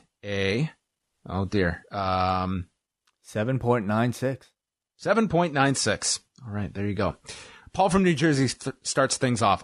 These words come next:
Speaker 1: "I've always really liked Eddie Kingston, and I thought he was absolute fire tonight. M J F continues to be a cut above the rest.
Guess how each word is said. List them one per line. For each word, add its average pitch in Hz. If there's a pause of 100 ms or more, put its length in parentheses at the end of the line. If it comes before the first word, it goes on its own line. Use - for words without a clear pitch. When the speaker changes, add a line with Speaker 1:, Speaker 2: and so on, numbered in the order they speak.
Speaker 1:
"I've 180
always 208
really 160
liked 127
Eddie 104
Kingston, 107
and 110
I 110
thought 120
he 120
was 101
absolute 120
fire 160
tonight. 101 (400)
M 139
J 123
F 131
continues 127
to 120
be 113
a 98
cut -
above 127
the 123
rest. 107